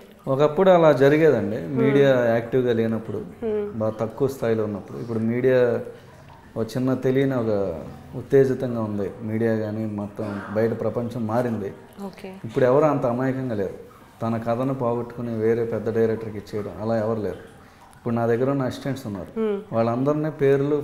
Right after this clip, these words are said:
Speaker 1: phone నెంబర్లతో సహా మీడియా ముందు announce చేశారు.
Speaker 2: ఓ.
Speaker 1: ఇప్పుడు ఉన్న నా దగ్గర ఉన్న అందరు అసిస్టెంట్స్ని పంపించేశాను. So అందరూ బాగుండాలి, అందరూ ఎదగాలని చెప్పేసి. అలాగే మన పరుచూరి గోపాలకృష్ణ గారు,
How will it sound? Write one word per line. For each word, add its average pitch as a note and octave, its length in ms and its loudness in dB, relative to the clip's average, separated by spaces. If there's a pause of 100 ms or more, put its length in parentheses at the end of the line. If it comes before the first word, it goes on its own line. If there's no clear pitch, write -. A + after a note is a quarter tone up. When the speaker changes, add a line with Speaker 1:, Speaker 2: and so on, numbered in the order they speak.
Speaker 1:
phone C3+ 200 -2
నెంబర్లతో C3 420 -4
సహా A#2+ 240 -8
మీడియా B2+ 320 -4
ముందు A#2+ 220 -6
announce A2+ 300 -6
చేశారు. - 280 -14 (400)
Speaker 2:
ఓ. G#3+ 160 -6 (340)
Speaker 1:
ఇప్పుడు B2 220 -6
ఉన్న B2+ 180 -2
నా C3 160 0
దగ్గర B2 260 2
ఉన్న C#3+ 120 0
అందరు B2+ 280 0
అసిస్టెంట్స్ని C#3 540 -4
పంపించేశాను. - 760 -10 (960)
So D#3+ 60 0
అందరూ D#3 320 4
బాగుండాలి, D3+ 500 4
అందరూ C#3+ 260 0
ఎదగాలని C3 600 2
చెప్పేసి. - 640 -10
అలాగే D3+ 240 4
మన C#3 220 0
పరుచూరి C3+ 460 0
గోపాలకృష్ణ C3 680 0
గారు, G#2+ 200 -4